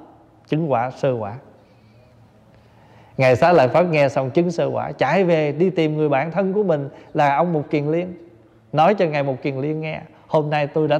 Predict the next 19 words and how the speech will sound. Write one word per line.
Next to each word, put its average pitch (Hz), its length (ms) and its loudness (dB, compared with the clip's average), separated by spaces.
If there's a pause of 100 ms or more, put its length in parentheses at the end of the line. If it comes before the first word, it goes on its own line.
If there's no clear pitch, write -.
tìm 127 220 0
được 120 180 -6
chân 151 200 -4
lý, 165 180 0 (280)
tôi 156 160 4
đã 151 200 4
tìm 135 200 0
được 123 160 -4
một 123 100 -4
người 127 240 -4
thầy 123 240 -2
lý 139 180 2
tưởng 143 300 -4
rồi." 131 100 -12 (880)
Hai 135 300 0
người 123 260 2
chạy 117 280 0
tới 147 200 0
gặp 123 140 -4